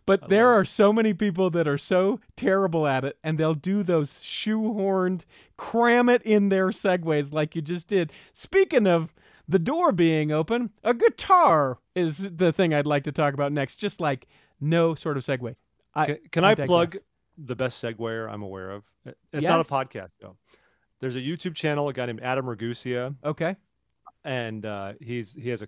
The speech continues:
Speaker 2: it's basically a cooking and food history YouTube channel. Knowledgeable guy, pretty entertaining. If you're into, like, Alton Brown from the Food Network, he's like that, but not quite at
Speaker 1: Okay.
Speaker 2: that super nerdy level. The dude segues to his product placements, you know, that he has during YouTube videos, as they often do.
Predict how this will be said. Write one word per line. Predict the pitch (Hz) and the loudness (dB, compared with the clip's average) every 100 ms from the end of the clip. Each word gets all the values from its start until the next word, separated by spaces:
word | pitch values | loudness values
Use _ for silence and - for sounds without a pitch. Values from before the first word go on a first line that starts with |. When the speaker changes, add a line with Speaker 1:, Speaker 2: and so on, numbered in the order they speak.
| - | -16
Speaker 2:
it's | 147 | -14
basically | 127 127 113 | -12 -10 -12
a | |
cooking | - 123 - 117 113 | -12 -12 -10 -12 -12
and | 110 101 95 | -14 -14 -16
food | - 117 110 104 | -14 -12 -10 -12
history | - 110 - 113 110 107 104 107 | -14 -18 -16 -14 -12 -12 -12 -14
YouTube | 107 120 | -14 -14
channel. | - 120 120 123 | -12 -12 -12 -8
Knowledgeable | 285 269 139 117 | -2 -2 -2 -8
guy, | 107 110 117 - | -10 -10 -10 -6
pretty | 208 | -2
entertaining. | 165 135 - 127 | 0 -2 -8 -10
If | 156 | -6
you're | 160 | -6
into, | 135 | -6
like, | 120 | -6
Alton | 127 120 104 | -10 -10 -12
Brown | 101 98 107 110 | -12 -12 -14 -14
from | 107 | -18
the | |
Food | 92 113 110 | -14 -12 -12
Network, | 110 107 104 | -14 -14 -12
he's | 139 131 | -10 -8
like | 117 | -8
that, | 117 107 | -8 -10
but | 104 | -12
not | 92 | -18
quite | - 110 104 | -12 -12 -8
at | 101 | -8
Speaker 1:
Okay. | 151 160 | -6 -8
Speaker 2:
that | 110 98 101 _ _ _ _ | -10 -14 -16 _ _ _ _
super | - 131 135 | -18 -12 -10
nerdy | 131 127 | -10 -10
level. | 127 123 135 _ _ _ _ _ _ | -10 -12 -16 _ _ _ _ _ _
The | 143 | -8
dude | 139 226 190 | -4 -4 -4
segues | - 160 160 180 185 175 | -6 -6 -4 -4 -4 -6
to | - 131 | -10 -10
his | 120 107 - | -10 -12 -10
product | - 139 143 - | -4 -2 -2 -8
placements, | 151 143 - 156 170 - - | -10 -10 -10 -14 -14 -18 -10
you | 135 | -8
know, | 127 127 | -6 -6
that | 113 | -8
he | 120 | -6
has | 120 113 | -6 -8
during | 123 117 | -10 -10
YouTube | 117 117 123 | -12 -14 -12
videos, | 123 131 | -10 -10
as | 113 | -10
they | 113 | -10
often | 117 - 113 | -10 -10 -12
do. | 117 | -10